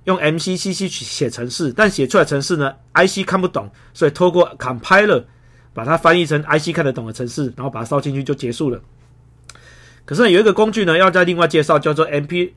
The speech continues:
呃，M C C呀，同样是M C C哦，这两个是一体的，只是M C C呢，它又拉出一个叫S-，M C C S M P S Power Library，我听到 Power Library 就知道了，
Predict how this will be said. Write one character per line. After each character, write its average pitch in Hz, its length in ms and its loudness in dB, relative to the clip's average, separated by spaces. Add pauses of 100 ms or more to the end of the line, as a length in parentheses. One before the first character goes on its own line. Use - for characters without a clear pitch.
(120)
呃 135 160 -2
，M 151 180 -2
C 190 140 -2
C 208 280 -4 (140)
呀， 120 260 -2
同 151 140 -4
样 175 100 0
是 165 80 0
M 139 100 2
C 139 100 -6
C 147 140 -2
哦， 127 60 -2
这 190 100 -4
两 147 140 0
个 127 80 -4
是 151 260 -4 (180)
一 190 100 -2
体 113 240 -12
的， 113 180 -10 (460)
只 139 160 -4
是 220 120 -2
M 175 140 4
C 180 140 -4
C 190 240 -2
呢， 151 200 0 (280)
它 180 140 0
又 190 100 6
拉 180 160 6
出 185 100 2
一 185 60 2
个 156 80 0
叫 170 100 4
S-，M 151 520 -2
C 170 120 -4
C 175 220 -4
S 180 200 0
M 131 140 0
P 160 180 0
S 147 160 2 (120)
Power 175 340 4
Library， 147 520 2 (260)
我 117 80 -12
听 175 160 0
到 175 100 6
Power 170 260 8
Library 151 280 6
就 131 100 -2
知 139 100 -4
道 143 140 4
了， 117 160 -4